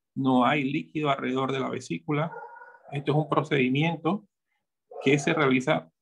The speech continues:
bastante, en forma bastante segura cuando no hay un proceso inflamatorio.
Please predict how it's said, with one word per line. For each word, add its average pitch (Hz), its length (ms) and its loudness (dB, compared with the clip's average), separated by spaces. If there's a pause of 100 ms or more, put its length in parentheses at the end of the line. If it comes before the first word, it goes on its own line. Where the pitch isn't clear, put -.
bastante, 135 540 -2
en 127 80 -8
forma 143 220 2
bastante 139 380 0
segura 139 520 0
cuando 131 500 0
no 143 280 0
hay 147 220 -2
un 147 160 -20
proceso - 520 -8
inflamatorio. 117 720 -10